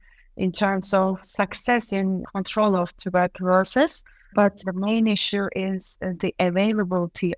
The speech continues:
of these drugs in, uh, all, uh, countries. Unfortunately, it's not available everywhere. So hope we will get better results when we have the drugs we needed.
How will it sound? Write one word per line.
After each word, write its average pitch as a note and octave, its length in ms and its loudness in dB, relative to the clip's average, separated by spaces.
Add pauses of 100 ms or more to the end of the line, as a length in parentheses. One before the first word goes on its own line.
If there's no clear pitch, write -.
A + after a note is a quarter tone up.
of E3+ 220 0
these F3+ 380 0
drugs F3 480 0 (120)
in, E3+ 640 0
uh, E3+ 180 -2 (100)
all, F#3 460 2
uh, E3 420 -2
countries. F#3 720 -2 (200)
Unfortunately, G3 880 -2
it's - 340 -6
not F#3+ 220 -2 (100)
available E3 680 0
everywhere. D#3+ 640 0 (320)
So F#3 460 0
hope F#3+ 320 0 (120)
we F#3 160 4
will F3 300 -2 (140)
get F#3+ 420 0
better F#3 580 2
results F#3 720 0
when F3 160 4
we E3+ 140 4
have F#3 380 0
the F3 100 -2
drugs - 600 -2
we F3 160 2
needed. E3 400 0